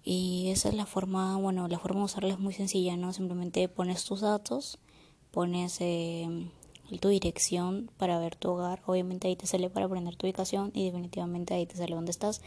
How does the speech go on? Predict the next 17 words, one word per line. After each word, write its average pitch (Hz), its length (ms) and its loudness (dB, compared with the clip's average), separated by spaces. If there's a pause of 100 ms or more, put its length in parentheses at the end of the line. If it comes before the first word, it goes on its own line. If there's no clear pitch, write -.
(340)
Si - 260 6
donde 180 200 4
estás 190 300 2
es 214 140 -2
tu 208 100 4
hogar, 196 280 4
lo 175 160 2
puedes 170 200 0
marcar 170 340 -4
como 185 280 0
hogar 175 180 0
para 185 180 -2
que 170 140 -4
te 165 120 -4
salga 165 300 0
permanente 175 880 -2 (760)
y 170 540 0